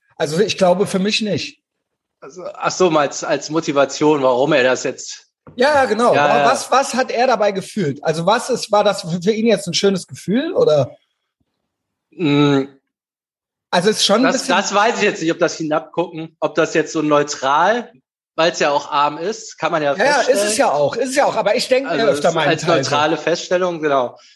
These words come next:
Speaker 2: Ich weiß jetzt nicht, wie es gemeint war, kann ich echt nicht sagen.
Speaker 1: Nee, aber ich frag mich, ob er dann, dann, de-, als wir den Austausch beendet hatten, ob er sich dann dachte, "Ach, das war jetzt befriedigend für mich", oder das war jetzt,
Speaker 2: Mhm.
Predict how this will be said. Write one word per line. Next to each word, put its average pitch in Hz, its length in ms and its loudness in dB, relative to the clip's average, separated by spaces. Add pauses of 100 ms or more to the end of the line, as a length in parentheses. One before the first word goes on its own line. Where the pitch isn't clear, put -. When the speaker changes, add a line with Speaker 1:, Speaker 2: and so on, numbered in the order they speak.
(140)
Speaker 2:
Ich - 80 -10
weiß 156 180 2
jetzt 180 200 0
nicht, 143 160 -6
wie 151 80 -4
es 139 120 -8
gemeint 120 380 -2
war, 120 120 0
kann 127 180 -2
ich 123 120 -8
echt 127 180 -6
nicht 123 140 -10
sagen. 113 300 0 (320)
Speaker 1:
Nee, 240 160 4
aber 202 520 2
ich - 160 0
frag 240 240 0
mich, 240 180 -2
ob 190 160 -4
er 214 120 4
dann, 240 180 0
dann, 185 220 0
de-, 190 220 -2
als 180 260 0
wir 180 80 -2
den 175 160 -2
Austausch 190 420 0
beendet 220 340 2
hatten, 180 200 0
ob 226 200 -2
er 185 120 4
sich 185 100 -6
dann 180 160 0
dachte, 180 280 0
"Ach, 156 120 -4
das - 220 -6
war 160 140 4
jetzt - 380 -8
befriedigend 151 500 -6
für 139 100 -2
mich", 135 320 -6
oder 147 240 2
das 143 200 0
war 165 140 4
jetzt, - 240 -2
Speaker 2:
Mhm. - 120 -16